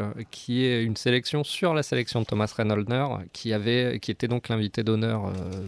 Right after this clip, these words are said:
pays, euh, invité d'honneur, euh, par le, le précédent festival de Lisbonne. Donc, euh, Thomas est, était professeur d'animation, euh, aux Beaux-Arts de Vienne.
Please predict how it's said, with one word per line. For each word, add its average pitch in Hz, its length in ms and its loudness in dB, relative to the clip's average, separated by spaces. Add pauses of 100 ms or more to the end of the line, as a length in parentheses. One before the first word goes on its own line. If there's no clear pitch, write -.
pays, 110 320 2
euh, 90 40 -4 (200)
invité 98 340 -4
d'honneur, 101 280 -4 (460)
euh, 95 480 0 (800)
par 117 180 4
le, 101 420 0
le 104 80 -2
précédent 110 360 -2
festival 107 480 0
de 104 80 -2
Lisbonne. 104 640 0 (360)
Donc, 110 280 -4
euh, 107 880 0
Thomas 117 420 2
est, 104 760 2 (100)
était 113 400 0
professeur 139 600 2
d'animation, 123 800 0
euh, 95 220 2 (560)
aux 127 140 6
Beaux-Arts 135 400 6
de 139 80 6
Vienne. 139 440 4